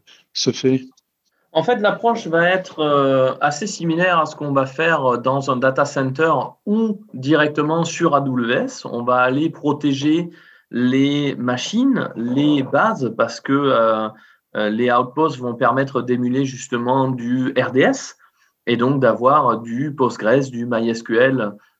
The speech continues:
Speaker 2: euh, et, et d'autres bases qui vont pouvoir tourner directement sur Outpost,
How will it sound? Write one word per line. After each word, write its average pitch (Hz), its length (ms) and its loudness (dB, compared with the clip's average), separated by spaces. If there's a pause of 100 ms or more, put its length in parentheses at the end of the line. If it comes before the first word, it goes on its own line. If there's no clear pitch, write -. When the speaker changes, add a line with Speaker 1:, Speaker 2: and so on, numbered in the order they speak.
(200)
Speaker 2:
euh, 101 440 -2
et, 110 380 -2
et - 20 0
d'autres 123 320 2
bases 135 320 0
qui 117 140 -10
vont 117 100 -4
pouvoir 127 320 -2
tourner 135 300 -2
directement 143 800 0
sur 123 200 -2
Outpost, 117 520 0